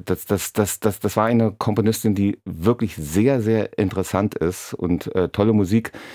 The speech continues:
geschrieben hat, äh, die auch, äh, also in den vierziger, fünfziger Jahren ge-, geschrieben hat.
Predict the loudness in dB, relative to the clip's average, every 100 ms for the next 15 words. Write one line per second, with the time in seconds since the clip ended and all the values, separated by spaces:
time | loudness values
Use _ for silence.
0 | -6 -2 2 4 4 4 2 0 -2 -10
1 | 0 4 6 6 4 2 0 -2 -6 -12
2 | _ -14 -4 0 2 4 4 4 2 0
3 | -8 -20 _ _ _ 0 0 -4 -4 -2
4 | 0 0 -2 -4 -4 0 0 0 -4 -4
5 | -6 -4 -2 0 0 0 0 -2 -8 -20
6 | _ _ _ _ _ _ _ _ _ 4
7 | 4 2 _ _ _ -2 2 2 4 2
8 | 0